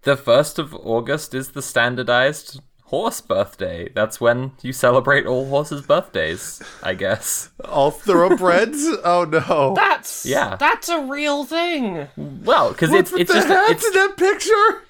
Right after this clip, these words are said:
Speaker 1: it's like, it's a kind of animal that a lot of people have a relationship to that doesn't live in your house, and you probably don't know the day, the exact day it was born, or you may well not. But it's important for people to, um,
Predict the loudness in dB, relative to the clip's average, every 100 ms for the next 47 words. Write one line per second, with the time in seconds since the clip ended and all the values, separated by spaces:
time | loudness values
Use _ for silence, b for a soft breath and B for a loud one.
0 | -6 0 2 0 0 -2 -2 0 2 2
1 | 0 0 0 0 0 0 2 2 2 -2
2 | 2 2 4 0 0 -4 -8 -6 -6 -6
3 | -6 -4 -4 0 0 0 -10 -12 -2 -2
4 | 0 -4 0 2 2 -2 -6 -6 -10 0
5 | 0 0 -4 -2 -2 -2 -4 -6 -4 -2
6 | -2 -6 -4 -2 -2 -2 -4 -4 -8 -10
7 | _ _ -6 -4 -2 -4 -4 -6 -2 -2
8 | -4 -4 -2 -2 -4 -4 -6 b b b
9 | b b b _ -2 2 2 0 -6 -2
10 | -2 -2 -6 -10 -6 -6 -6 -6 -4 -2
11 | -2 -4 -12